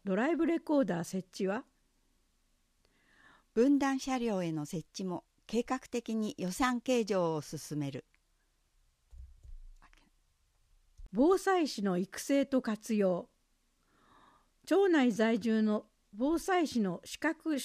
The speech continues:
Speaker 1: 得者人数は？
Speaker 2: 令和元年七月末で二十一名。
Speaker 1: 地域防災アドバイザーに委嘱し、活躍の場の提供は？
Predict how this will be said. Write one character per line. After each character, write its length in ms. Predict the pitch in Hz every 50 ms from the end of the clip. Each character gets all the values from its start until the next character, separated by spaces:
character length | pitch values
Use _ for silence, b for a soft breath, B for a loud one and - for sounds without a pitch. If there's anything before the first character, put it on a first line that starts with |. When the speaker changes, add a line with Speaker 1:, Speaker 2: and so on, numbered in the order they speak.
| -
Speaker 1:
得 240 | - 320 311 320 -
者 180 | - - 277 285
人 260 | 285 294 285 262 226
数 120 | 175 185 175
は？ 320 | 160 156 160 170 208 247 - _ _ _ _ _ _ _ _ _ _ _ _ _ _ _ _ b b b b b b b b b b b b b _ _
Speaker 2:
令 200 | 254 285 285 269
和 160 | 240 214 208 185
元 260 | 196 196 202 190 180
年 260 | 175 165 151 143 - -
七 240 | - - - - 247
月 260 | 226 254 247 - 240 233 226 214 -
末 140 | - 185
で 200 | 180 185 175 - _ _
二 180 | - 247 285 285
十 240 | 262 262 220 180 156
一 300 | 147 147 - - 214 196
名。 260 | 180 156 135 - - _ _ _ - - - - - - _ _ _ _ _ _ -
Speaker 1:
地 160 | - 381 392
域 200 | 370 - 247 247
防 240 | 175 196 240 302 320
災 280 | 311 - 339 320 320 320
ア 100 | 320 254
ド 160 | 311 320 254
バ 160 | 269 320 302
イ 80 | 262 208
ザ 160 | 202 190 185
ー 40 | 170
に 260 | 175 175 170 - - _ _ _ _ _ _ _ _ _ _ _ _ _ _ _ _ _
委 80 | 202 180
嘱 320 | - 320 339 330 - -
し、 320 | - - 262 262 262 - _ -
活 300 | - 190 190 - - 285
躍 260 | 339 339 - - 285
の 140 | 294 285 262
場 100 | 269 269
の 140 | 269 262
提 260 | 262 - 262 240 240 240
供 280 | - 247 226 226 226
は？ 180 | 220 220 277